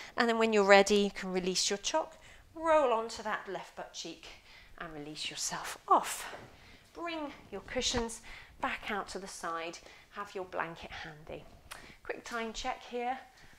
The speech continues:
Lovely. Just into the last sort of eight minutes of the class now. So bring yourself down into seated.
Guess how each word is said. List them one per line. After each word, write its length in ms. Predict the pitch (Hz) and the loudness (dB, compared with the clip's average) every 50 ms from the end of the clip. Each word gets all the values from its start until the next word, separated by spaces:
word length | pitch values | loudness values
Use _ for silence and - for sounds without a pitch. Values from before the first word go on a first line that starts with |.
| - _ - | -20 _ -12
Lovely. 500 | 160 156 156 160 - - - - 151 - - - - | -10 -10 -10 -10 -10 -10 -10 -10 -10 -12 -14 -16 -14
Just 240 | - 226 - - - | -12 -12 -12 -10 -12
into 180 | 220 208 - | -14 -12 -10
the 100 | 180 165 | -8 -6
last 640 | 165 175 185 190 202 214 214 - - - - - - - - - - - - - - | -6 -4 -2 0 2 2 2 0 -4 -8 -8 -12 -12 -14 -14 -18 -20 -20 -20 -20 -16
sort 160 | - - 185 | -12 -10 -10
of 100 | 190 185 | -6 -4
eight 200 | 190 175 180 180 | -4 -4 -6 -6
minutes 320 | 190 175 175 175 - - - | -10 -10 -10 -10 -12 -14 -16
of 80 | 160 | -16
the 60 | 160 160 | -16 -16
class 440 | - - - 156 156 160 - - - | -16 -14 -14 -12 -12 -12 -12 -14 -12
now. 220 | 165 151 143 135 143 - - - - - - - - - - - _ _ _ - - - | -12 -12 -12 -12 -14 -16 -20 -20 -20 -20 -20 -20 -20 -20 -20 -20 _ _ _ -18 -18 -8
So 280 | - - 233 208 160 131 - - - - - - - | 0 2 4 4 4 2 -6 -10 -16 -18 -20 -16 -8
bring 220 | - 254 262 269 302 | -4 -2 0 0 0
yourself 640 | 311 294 269 - - - 220 208 208 226 - - - - - - - - - | 0 -2 -4 -4 -2 0 0 2 2 0 -2 -6 -10 -12 -14 -16 -18 -10 -4
down 320 | - 220 208 214 220 202 - - | -2 -2 0 0 -2 -4 -4 -4
into 280 | 202 196 196 196 - 214 | -6 -6 -6 -8 -12 -12
seated. 540 | - - - - - - - 139 - - | -12 -12 -14 -14 -14 -14 -14 -14 -14 -14